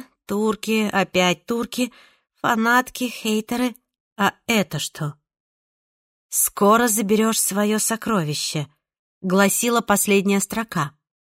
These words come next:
Ирен открыла эту переписку и углубилась в чтение, но ничего не поняла.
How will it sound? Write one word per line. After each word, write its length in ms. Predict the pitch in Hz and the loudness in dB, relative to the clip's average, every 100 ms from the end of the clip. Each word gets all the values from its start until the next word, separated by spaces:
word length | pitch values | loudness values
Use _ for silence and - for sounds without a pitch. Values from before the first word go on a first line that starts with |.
| - | 0
Ирен 320 | 226 247 247 | 2 4 4
открыла 460 | 254 254 - 254 185 | 2 0 2 2 4
эту 220 | 165 180 | 2 0
переписку 600 | 196 202 247 285 - 190 - - _ | 0 0 0 -2 2 2 0 -20 _
и 100 | - | 2
углубилась 680 | 214 202 220 190 233 240 - | 4 4 2 2 2 0 0
в 60 | - | -4
чтение, 640 | - - 240 202 175 165 - - _ - | -8 -4 2 4 4 0 -2 -20 _ -6
но 100 | 196 | 0
ничего 340 | 196 - 196 | 0 0 0
не 120 | 196 | 0
поняла. 440 | 202 214 233 175 | 0 -2 0 -2